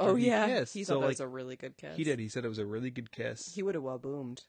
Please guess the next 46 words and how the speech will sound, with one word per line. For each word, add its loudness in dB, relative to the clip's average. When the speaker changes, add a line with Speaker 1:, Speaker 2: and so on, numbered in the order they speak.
Speaker 2:
If 2
Speaker 1:
if -2
Speaker 2:
he -2
Speaker 1:
he 0
was 4
Speaker 2:
waboomed, 2
he -2
Speaker 1:
waboomed. -2
Speaker 2:
would 0
have -2
waboomed, -6
yeah. -4
Speaker 1:
<laughs> 0
If -8
people -8
did -6
that. -8
Speaker 2:
If -6
people -2
<laughs> -20
did 8
that 2
in 2
real 2
life, 2
he -2
would 2
have 0
waboomed -2
so -2
hard. -2
Speaker 1:
<laughs> -18
All 2
right, 0
but -4
then, 0
so -2
she -4
had -4
her -4
one-on-ones -2
in -4
the -4
n-, -4
nighttime -6
date. -10